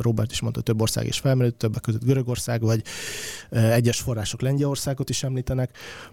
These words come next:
akkor, akkor nyilván ezután, ö, ez azt, azt a lé-, az a lépés fogja követni, hogy abból az országból, ö, lévő katonai fegyverek majd, ö, eljutnak Ukrajnába.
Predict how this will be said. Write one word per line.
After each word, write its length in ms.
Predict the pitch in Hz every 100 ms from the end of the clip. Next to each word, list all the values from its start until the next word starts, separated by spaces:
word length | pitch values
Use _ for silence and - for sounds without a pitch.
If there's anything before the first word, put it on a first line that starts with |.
| _ -
akkor, 460 | 120 123 - 127 120
akkor 240 | 131 -
nyilván 480 | 139 139 127 123 127
ezután, 600 | 127 123 117 - 120 120
ö, 400 | 120 - 110 113 107 104 107 -
ez 160 | 127 123
azt, 200 | 120 -
azt 200 | 135 -
a 40 |
lé-, 140 | 127 123
az 180 | 139
a 20 | 131
lépés 320 | 123 120 117
fogja 240 | 127 110
követni, 420 | - 139 127 -
hogy 240 | 120 117 113
abból 320 | 120 117 117
az 120 | 113
országból, 720 | 120 - 113 110 113 110 117 123
ö, 180 | 113
lévő 340 | 113 113 110 107
katonai 380 | - 127 117 107
fegyverek 480 | 131 120 117 117
majd, 260 | - 113 113
ö, 80 | -
eljutnak 640 | 110 107 104 104 120 117
Ukrajnába. 540 | 117 - 107 107 107